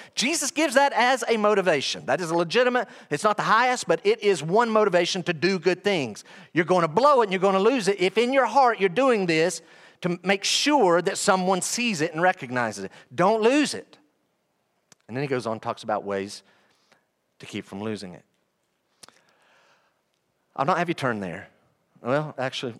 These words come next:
it won't be on the screen. I lied. We're gonna go back. Flip back. You're in chapter six. Look at chapter five. Look at chapter five.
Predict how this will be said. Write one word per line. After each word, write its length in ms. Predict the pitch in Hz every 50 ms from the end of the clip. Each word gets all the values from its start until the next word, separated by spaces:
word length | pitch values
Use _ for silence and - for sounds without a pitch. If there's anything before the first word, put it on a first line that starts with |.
| _ _ _ _ _ _ _ _ _ _ _ _ _ _ _ _ _ -
it 100 | 131 131
won't 180 | 131 135 127 110
be 80 | 131
on 100 | 120 117
the 60 | 110
screen. 320 | 104 - - 101 90 98 113
I 80 | 131
lied. 340 | 127 117 113 104 92 90 92
We're 80 | 107 131
gonna 160 | - 135 123
go 120 | - 131
back. 200 | 110 104 92 - _ _ _ _ -
Flip 240 | 147 151 143 _ -
back. 240 | 135 135 123 - -
You're 120 | 123 131
in 80 | 127 131
chapter 300 | - 151 135 - - 131
six. 300 | - - 165 147 - -
Look 140 | 135 123 -
at 100 | - -
chapter 280 | - 135 - - 127
five. 600 | - - - 135 127 117 98 98 92 - _ - _ _ _ _ _ _ _ _ _ _ _ _ _ _ _ _ _ _ _ _ -
Look 140 | 123 143 -
at 60 | -
chapter 240 | - 175 165 - 151
five. 340 | - 156 127 120 104 101